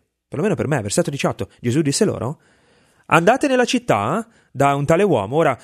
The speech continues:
lasciate che vi dica riguardo alla parola, un tale uomo è un apax legomenon, eh, così come la chiamiamo, è l'unica volta che sia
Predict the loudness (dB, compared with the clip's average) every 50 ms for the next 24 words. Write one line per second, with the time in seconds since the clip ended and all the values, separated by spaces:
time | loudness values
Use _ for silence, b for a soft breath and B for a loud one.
0 | B B B B -4 0 0 0 0 0 0 0 0 2 2 0 0 -2 -6 _
1 | _ -2 0 2 2 2 2 2 0 -2 -2 -2 -2 -2 -2 -2 -4 -4 -6 -6
2 | -6 -2 0 2 2 4 2 2 4 2 2 2 0 -2 -2 -2 0 0 0 2
3 | 0 -2 -2 -4 -4 -4 -2 0 2 2 2 2 0 -2 -4 -4 -4 -6 -6 -10
4 | b b b b b b b -6 -4 -4 -2 -2 -2 -2 -2 -2 -2 -2 0 0
5 | 0 0 0 0 0 0 0 2 2 2 2 2 2 2 2 2 2 2 0 0
6 | -4 -2 0 -2 -2 0 2 2 2 2 2 -2